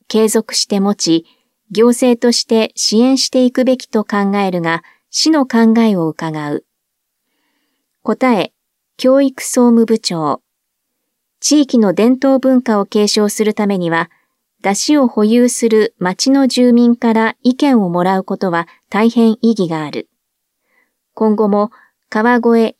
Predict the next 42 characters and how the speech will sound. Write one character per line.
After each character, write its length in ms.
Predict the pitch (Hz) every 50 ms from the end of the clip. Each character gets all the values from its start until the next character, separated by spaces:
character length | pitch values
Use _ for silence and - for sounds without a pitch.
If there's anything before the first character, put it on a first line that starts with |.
| - - -
川 280 | - 262 262 277 269
祭 340 | 262 277 269 - - 226 214
り 60 | 202
の 220 | 190 190 185 190 - _ _ _ _ -
出 120 | 180 185
汁 200 | 196 - 262 269
行 260 | 247 285 285 285 285 269
事 180 | - - 269
保 140 | 247 - 240
存 280 | 226 - 269 269 254 254
会 200 | - 208 190 180
な 160 | 180 185 175
ど、 220 | 175 160 165 165 _ _ _ _ _ _ _ _ _ _ -
市 200 | - - 294 311
民 260 | 311 302 285 247 233
と 220 | _ - 185 170
行 180 | 156 - 202 233
政 360 | 254 254 - - 254 247 240
の 140 | 233 233 233
協 260 | 233 - 277 285 277
議 140 | 262 254 226
の 140 | 208 202 190
場 180 | 196 196 190 196
を 40 |
開 220 | 190 - 208 202 196
催 240 | - - 202 196 196
し、 360 | - - 196 190 190 190 _ _ _ _ _ _ _ _ _ _ _ _ _
出 120 | - - 202
汁 180 | - - 302
に 160 | 302 285 262
関 240 | - 247 240 247 247
す 160 | - - 262
る 220 | 226 208 170 - _
意 140 | - 247 254
見 260 | - 294 269 240 214
等 240 | - - 233 226 208
を 100 | 190 180
聞 200 | 180 - 180 170
い 60 | 165
て 100 | 165 175
い 120 | 160 156 -
く。 280 | - - 151 - -